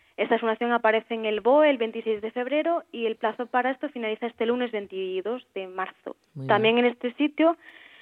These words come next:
Speaker 1: en La Muela, en Zaragoza, convocan dos plazas de operario de brigadas y encargados de instalaciones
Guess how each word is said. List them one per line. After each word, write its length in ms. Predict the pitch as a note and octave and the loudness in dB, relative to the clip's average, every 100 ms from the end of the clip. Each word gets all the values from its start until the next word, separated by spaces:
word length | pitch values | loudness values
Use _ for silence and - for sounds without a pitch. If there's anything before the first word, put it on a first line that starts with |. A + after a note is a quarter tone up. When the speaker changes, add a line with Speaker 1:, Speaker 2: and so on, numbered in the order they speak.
| _ - | _ 2
Speaker 1:
en 280 | A3+ A3+ | 4 6
La 120 | A3 G#3 | 4 6
Muela, 260 | A#3 B3+ | 6 4
en 60 | A3 | 4
Zaragoza, 460 | B3 B3 C4+ C#4+ | 4 6 4 2
convocan 440 | C4+ A3+ A3 A#3+ A#3 | -4 -4 -2 -4 -4
dos 140 | A#3+ | -4
plazas 340 | - A#3 C4 A#3 | 0 0 -2 -4
de 80 | |
operario 500 | G3+ G3+ G3+ G#3 A#3 G#3+ | -4 0 2 2 0 0
de 260 | G#3+ G#3 | 0 0
brigadas 560 | G3 G3+ G#3+ B3+ D#4+ D#4+ | -2 -2 0 2 0 0
y 60 | A3+ | -6
encargados 460 | G3+ G3 G3+ A3+ | -4 -2 0 -2
de 60 | A3+ | -6
instalaciones 640 | A3+ G#3 G#3 A#3 C#4+ F4+ | -4 -4 -4 -6 -4 -6